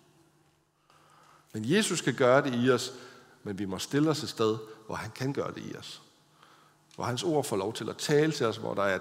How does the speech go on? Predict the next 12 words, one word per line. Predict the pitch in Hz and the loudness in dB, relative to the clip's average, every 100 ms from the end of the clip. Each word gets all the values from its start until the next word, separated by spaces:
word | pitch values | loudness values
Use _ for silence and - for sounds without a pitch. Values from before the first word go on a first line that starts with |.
| - - | -4 -4
tid, | - 175 - - | -2 -2 -4 -10
hvor | - | -8
der | 98 | -6
er | 95 | -6
bøn. | - 147 135 - - - - - _ _ _ _ _ _ _ | -2 0 0 -4 -18 -20 -20 -20 _ _ _ _ _ _ _
Giver | - 123 | -4 2
det | 156 | 4
mening? | 190 190 - - - - - - - | 4 2 -4 -18 -20 -20 -20 -14 -4
Kan | |
I | 131 | 4
se | 190 | 6
forskellen? | 165 175 180 143 104 | 6 4 4 2 0